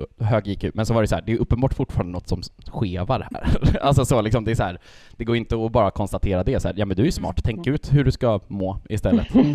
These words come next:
Speaker 1: Eh, det är inte så det funkar liksom.
Speaker 2: Mm.
Speaker 1: Eh, och eftersom mänsklig interaktion inte är superlogisk så hjälper inte logiken jättemycket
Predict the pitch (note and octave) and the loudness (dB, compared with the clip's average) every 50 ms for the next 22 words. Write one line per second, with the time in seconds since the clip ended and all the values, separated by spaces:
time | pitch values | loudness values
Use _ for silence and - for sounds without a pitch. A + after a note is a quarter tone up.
0 | A3+ A#3 - - - - - G#2 A2+ A#2 A2 F#2+ G#2 A#2+ A#2+ G2+ G2+ - A2+ G#2 | 2 2 0 -2 -8 -6 -2 0 0 0 0 0 0 0 0 0 0 2 2 4
1 | G2 F#2 F#2 F#2 - - - _ _ _ - A2 - D3 B2+ G#2 - C#3+ C3 F#2 | 4 2 2 0 -4 -10 -18 _ _ _ -2 0 0 0 -2 -2 -4 -6 -6 -6
2 | - - - - - - - _ _ _ _ _ _ - - _ - - F3 E3 | -8 -10 -10 -10 -10 -14 -18 _ _ _ _ _ _ -20 -20 _ -12 -10 -8 -4
3 | - A2 G2+ G2 - G2+ - - G2+ - - - A#2 G#2 G2+ G2 F#2+ - G#2+ G#2+ | 0 0 0 2 0 -2 -2 -2 -4 -6 -4 -2 -2 -2 -2 -4 -4 -4 -4 -4
4 | G2 - G#2 G2+ F#2 G2 F#2 - A#2 A#2+ A2+ G2+ - F#2 F2+ G#2 - F2+ F#2+ A#2+ | -4 -4 -4 -4 -2 -2 -2 -2 -2 -4 -4 -4 -4 -4 -2 -2 -2 0 0 0
5 | C3 A2 F#2+ F#2+ F#2 - - - - - G#2 G2+ G#2+ A#2 - G2 F2+ E2+ - F#2+ | 0 0 0 -4 -8 -8 -8 -10 -8 -6 -4 -4 -2 -2 -2 -4 -4 -6 -6 -8
6 | F#2 F#2 F#2+ F#2+ F#2 - - F#2+ F#2+ G2 G2 G#2 G2 - - F#2+ F#2+ F#2 - - | -8 -6 -6 -8 -6 -6 -6 -6 -6 -4 -4 -6 -4 -4 -6 -6 -6 -6 -6 -6
7 | G2 F#2+ | -6 -6